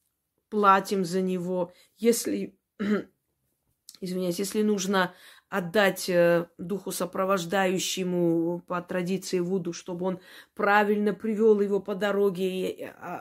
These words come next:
отправил в мир духов, как положено, значит, нужно там все, что этому духу нужно, сладости, значит, э, и что и там еще,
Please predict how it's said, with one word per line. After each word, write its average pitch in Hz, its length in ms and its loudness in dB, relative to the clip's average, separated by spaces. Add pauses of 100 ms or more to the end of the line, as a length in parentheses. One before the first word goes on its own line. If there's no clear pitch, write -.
(140)
отправил 196 540 0
в 175 60 2
мир 190 280 0
духов, 185 400 -4
как 190 240 -10
положено, 185 540 -2 (240)
значит, - 360 -4
нужно 196 300 -2
там 190 260 -2 (520)
все, 208 220 2
что 196 180 -2
этому 190 320 0
духу 254 400 0
нужно, 202 380 -2
сладости, 202 1040 -2
значит, 175 580 -6
э, 165 500 0
и - 20 -8
что 160 280 -6
и 156 80 0
там 156 260 -10
еще, - 320 -8